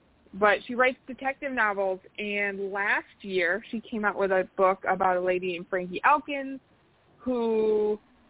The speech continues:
is just kinda like a loner. Like, she kinda had a bad growing up. She's a recovering alcoholic, but she's really good at finding missing people. So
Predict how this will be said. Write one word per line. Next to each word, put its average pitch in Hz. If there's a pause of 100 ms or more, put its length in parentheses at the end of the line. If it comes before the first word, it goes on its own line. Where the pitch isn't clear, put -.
is 202 (220)
just 262
kinda 311
like 302
a 233
loner. 240
Like, 220
she 202 (220)
kinda 247
had 247
a 233
bad 214
growing 220
up. 214 (480)
She's 190
a 185
recovering 214
alcoholic, 233 (560)
but 220
she's 214
really 220
good 220
at 202 (200)
finding 202
missing 185
people. 262 (800)
So 240